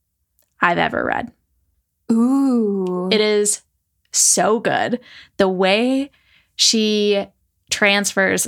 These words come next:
Speaker 1: like, the characteristics of all of these Russian <laughs> aristocrats from the classic into rich teens behaving badly is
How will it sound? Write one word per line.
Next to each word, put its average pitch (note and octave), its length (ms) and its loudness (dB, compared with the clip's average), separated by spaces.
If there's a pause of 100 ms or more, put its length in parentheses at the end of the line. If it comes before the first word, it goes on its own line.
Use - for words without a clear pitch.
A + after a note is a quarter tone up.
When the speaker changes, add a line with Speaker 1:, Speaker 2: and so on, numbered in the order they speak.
Speaker 1:
like, F3 200 -4
the - 380 0
characteristics G#3 840 0
of D#3+ 200 -2
all F#3+ 260 2
of A3 140 -4
these G3+ 500 0 (320)
Russian G3 800 2
<laughs> - 40 -2
aristocrats G3 1080 0
from F#3+ 320 0
the G#3 80 -2
classic A#3+ 680 0 (100)
into G#3 920 2 (800)
rich G3+ 440 0
teens A#3 460 4
behaving G3+ 500 0
badly G3 800 0 (720)
is G3+ 360 -2